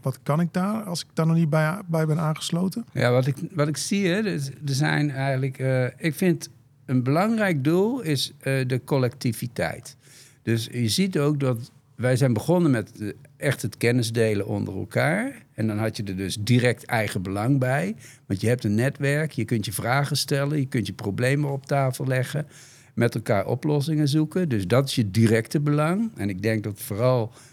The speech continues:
Speaker 2: de, eh, wat kleinere gemeentes in Nederland, die vaak de openbare verlichting als een bijtaak hebben bij hun, eh,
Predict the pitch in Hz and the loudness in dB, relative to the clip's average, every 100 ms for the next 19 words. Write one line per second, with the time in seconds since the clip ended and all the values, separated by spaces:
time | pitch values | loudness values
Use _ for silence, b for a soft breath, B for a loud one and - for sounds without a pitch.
0 | B B - 104 101 98 95 - 104 98 | B B -2 0 2 0 -4 -6 -2 -2
1 | 98 101 92 - 131 151 180 135 107 117 | -2 -2 -4 0 2 4 4 2 -2 0
2 | 113 139 139 123 113 110 104 101 98 - | 0 0 0 2 2 2 0 -2 -2 -2
3 | 104 - 123 110 - 123 113 107 101 92 | -2 2 2 0 -2 -4 -2 0 0 -2
4 | - 135 123 120 98 95 87 92 110 151 | -4 -2 0 -2 -2 -2 -2 0 2 2
5 | 147 120 98 87 95 101 95 90 101 104 | 0 0 0 -4 -4 -4 -4 -4 -4 -2
6 | 101 92 90 - | -2 -2 -4 -6